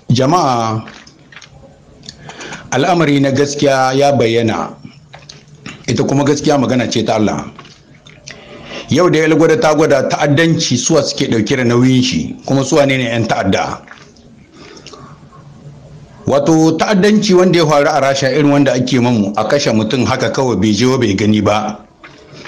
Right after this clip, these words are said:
An kai harin ta'addanci na harbe-harbe da bindiga a gidan wasanni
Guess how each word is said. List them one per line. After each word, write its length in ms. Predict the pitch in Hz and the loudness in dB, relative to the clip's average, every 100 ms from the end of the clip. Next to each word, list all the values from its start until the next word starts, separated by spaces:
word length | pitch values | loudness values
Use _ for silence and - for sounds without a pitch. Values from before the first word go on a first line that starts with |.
| - - - - - | -20 -20 -20 -14 -4
An 180 | 123 120 | -2 0
kai 140 | 135 | -2
harin 640 | 127 135 117 110 110 - - _ - _ _ _ - _ - - - | 0 -2 0 0 0 -6 -10 _ -20 _ _ _ -20 _ -20 -20 -10
ta'addanci 640 | 104 117 113 131 127 127 | -4 0 0 2 0 2
na 140 | 113 117 | 0 0
harbe-harbe 560 | 113 - - 117 104 117 | -2 -2 -2 -2 0 0
da 100 | 104 | 0
bindiga 480 | 120 117 117 113 104 | 0 0 0 -2 -2
a 80 | 101 | 0
gidan 320 | 104 113 117 | 0 0 0
wasanni 880 | 104 - 101 95 110 117 120 127 | -2 -2 -2 2 2 2 0 -4